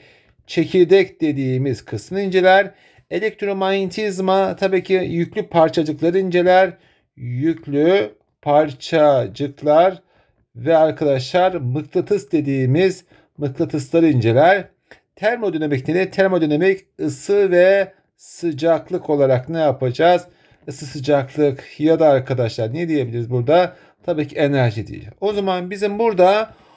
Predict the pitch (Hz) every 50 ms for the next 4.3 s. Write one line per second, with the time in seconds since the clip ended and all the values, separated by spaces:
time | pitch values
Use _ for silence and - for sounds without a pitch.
0 | _ _ - 151 196 233 247 208 175 - 196 180 175 175 165 175 175 160 170 160
1 | 156 156 160 190 190 175 170 180 170 170 160 170 165 160 156 147 - 165 151 151
2 | 147 - 190 185 190 185 - 196 185 185 - 196 185 175 170 - 165 151 139 143
3 | 131 117 101 - - - 117 110 - - - 180 190 185 190 190 190 - 190 190
4 | 190 185 196 202 202 185